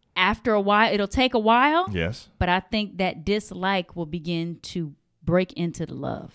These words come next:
Speaker 2: Okay, so I have a, I have a different answer.
Speaker 1: Ooh,
Speaker 2: So, so,
Speaker 1: okay.
Speaker 2: so, so my answer is definitely that of the two, love is more important than like.
Speaker 1: Okay.
Speaker 2: And here's why I say that. And it
Speaker 1: Mm-hmm.
Speaker 2: may be cheating a little bit.
Speaker 1: Mm-hmm, mm-hmm.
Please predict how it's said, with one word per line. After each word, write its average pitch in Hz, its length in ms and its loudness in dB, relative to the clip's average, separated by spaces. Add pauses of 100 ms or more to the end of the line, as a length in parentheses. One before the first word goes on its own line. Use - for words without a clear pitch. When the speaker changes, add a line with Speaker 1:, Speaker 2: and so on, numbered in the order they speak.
Speaker 2:
Okay, 117 360 2
so 107 300 0
I 120 140 -2
have 120 200 4
a, 110 140 4
I 117 80 -4
have 117 140 0
a 101 60 0
different 117 340 2
answer. 104 400 -4 (260)
Speaker 1:
Ooh, 220 300 0 (220)
Speaker 2:
So, 160 180 8
so, 165 160 6
Speaker 1:
okay. - 80 2
Speaker 2:
so, 160 240 6
so 156 160 4
my 139 140 4
answer 190 260 4
is 143 80 4
definitely 135 440 4
that 87 320 -4 (600)
of 147 220 6
the 147 80 6
two, 101 480 2 (680)
love 113 360 6
is 107 120 2
more 107 160 6
important 98 320 2
than 90 100 0
like. 76 360 -8
Speaker 1:
Okay. - 280 -6 (140)
Speaker 2:
And 95 80 0
here's 127 160 4
why 107 160 4
I 95 40 0
say 101 200 0
that. 82 140 0
And 104 180 2
it 110 40 0
Speaker 1:
Mm-hmm. 120 80 2
Speaker 2:
may 123 100 6
be 123 100 4
cheating 110 300 2
a 98 40 2
little 98 220 2
bit. - 140 -6
Speaker 1:
Mm-hmm, 190 160 -2 (260)
mm-hmm. 165 200 -4